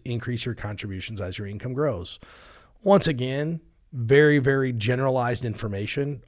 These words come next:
All that is good information, but it leaves out what kind of a four oh one K. Should it be a Roth? Should it be traditional?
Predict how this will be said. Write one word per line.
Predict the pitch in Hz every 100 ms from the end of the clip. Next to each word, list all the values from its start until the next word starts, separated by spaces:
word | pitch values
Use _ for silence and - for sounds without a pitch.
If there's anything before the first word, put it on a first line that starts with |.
| -
All | 147 185
that | 151 143
is | 120
good | 107 127
information, | 113 - 110 139 175 - 104
but | 110 113 110 - - - - _ _ -
it | 170
leaves | 160 151 127
out | 147 143 131 135 _ -
what | 127 165
kind | - 185 208
of | 127
a |
four | 101 120 101
oh | 92
one | 92
K. | - 92 82 - _ _ _ _ _
Should | - -
it | 117
be | 127
a | 135
Roth? | 143 175 147 90 -
Should | - -
it | 107
be | 120
traditional? | - 151 175 - 92 85